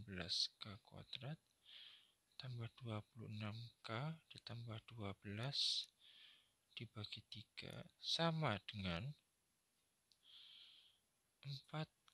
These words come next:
K pangkat tiga ditambah delapan belas K kuadrat, ditambah dua belas,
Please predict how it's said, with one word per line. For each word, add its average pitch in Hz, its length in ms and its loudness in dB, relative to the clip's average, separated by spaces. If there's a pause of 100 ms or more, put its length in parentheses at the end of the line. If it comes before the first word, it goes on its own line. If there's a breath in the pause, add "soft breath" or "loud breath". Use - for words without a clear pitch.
(140)
K 131 320 2 (160)
pangkat 110 480 -4
tiga 120 640 -4 (160)
ditambah 110 640 -2
delapan 101 480 -4
belas 92 320 0 (160)
K 113 80 -10 (320)
kuadrat, 107 480 -4 (960 loud breath)
ditambah 113 480 0 (160)
dua 104 240 2 (2750)
belas, 104 320 4